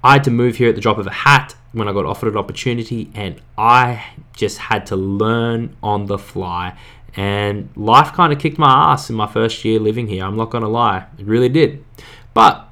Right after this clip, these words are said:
I've been working my way back up. I've been working towards my goals, and I've decided now that I wanna do this podcast because I had to learn from other people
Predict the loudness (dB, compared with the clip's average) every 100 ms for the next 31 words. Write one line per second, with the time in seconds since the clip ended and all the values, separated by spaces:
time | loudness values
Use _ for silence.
0 | 0 2 2 4 2 2 2 2 2 2
1 | 2 0 -2 -4 -14 -20 -20 -20 -10 -6
2 | -2 -2 -2 -8 -12 _ -12 -2 2 4
3 | 2 -4 -2 -2 0 -2 -4 -4 -2 -4
4 | -6 -18 -20 -20 _ -8 -4 -2 -2 -4
5 | -8 -8 -2 2 2 2 -2 -2 -2 0
6 | 0 0 -2 -4 -6 -4 -4 -2 -2 -2
7 | -2 -6 -4 -4 -2 0 0 2 0 0
8 | 0 2 2 0 0 -2 -4 -6 -4 -4
9 | -6 -6 -6 -4 -6